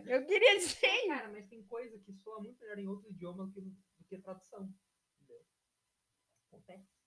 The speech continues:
Speaker 1: Poço de
Speaker 2: E eu
Speaker 1: ironia.
Speaker 2: queria sugerir Invincible, porque é uma, é uma animação original. Não é original, tipo assim, é a adaptação original do Prime Video. Tem um quadrinho e é tipo The Boys, sabe? Só que animação. Então tem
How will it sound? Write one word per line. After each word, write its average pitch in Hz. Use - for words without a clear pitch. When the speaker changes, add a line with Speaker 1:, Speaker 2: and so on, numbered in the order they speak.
Speaker 1:
Poço 180
de 185
Speaker 2:
E -
eu 180
Speaker 1:
ironia. 180
Speaker 2:
queria 196
sugerir 196
Invincible, 190
porque 165
é -
uma, 170
é 170
uma 175
animação 175
original. 156
Não 208
é 247
original, 190
tipo -
assim, 147
é 147
a 151
adaptação 165
original 156
do -
Prime 151
Video. 139
Tem 147
um 156
quadrinho 175
e 190
é 190
tipo 190
The 226
Boys, 190
sabe? 160
Só 165
que 165
animação. 143
Então 175
tem 175